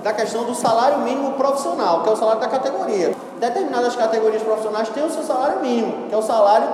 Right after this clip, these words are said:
profissional. Os comerciários têm um, os aeronautas têm um, os advogados têm um.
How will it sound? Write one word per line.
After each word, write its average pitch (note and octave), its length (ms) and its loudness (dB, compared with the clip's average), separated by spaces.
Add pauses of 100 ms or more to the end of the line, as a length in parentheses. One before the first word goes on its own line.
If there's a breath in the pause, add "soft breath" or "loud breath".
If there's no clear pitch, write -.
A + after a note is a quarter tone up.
(140)
profissional. - 1300 -2
Os - 80 -16
comerciários A3 600 4
têm A#3+ 220 0
um, G#3+ 540 -2
os - 60 -2
aeronautas G#3 480 2
têm A3 180 -2
um, G#3+ 240 0 (320)
os G3+ 60 -4
advogados G#3 560 4
têm A3 120 0
um. G#3 480 -2